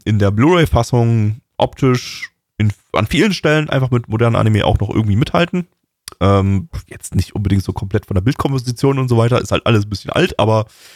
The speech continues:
ähm, man sieht das Alter dem Ding schon ein bisschen an, aber animationstechnisch und so ist das alles super stabil in, die meiste Zeit über. Ähm, hat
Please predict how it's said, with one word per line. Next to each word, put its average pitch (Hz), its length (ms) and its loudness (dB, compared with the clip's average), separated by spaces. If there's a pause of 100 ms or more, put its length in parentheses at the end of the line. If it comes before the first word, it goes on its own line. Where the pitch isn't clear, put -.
(200)
ähm, 104 380 4
man 98 120 0
sieht 120 160 -4
das - 140 -4
Alter 117 240 0
dem 110 180 0
Ding 107 160 0
schon 101 140 -4
ein 101 40 -4
bisschen - 260 -6
an, 185 180 0
aber 113 240 2
animationstechnisch 117 680 0
und 104 140 0
so 104 160 4
ist - 100 -4
das - 100 -18
alles 98 180 0
super 95 200 -4
stabil 98 480 -4
in, 98 280 -10 (180)
die 98 60 -16
meiste 98 280 -2
Zeit 95 240 -2
über. 95 260 2 (500)
Ähm, 95 840 2 (100)
hat - 340 -2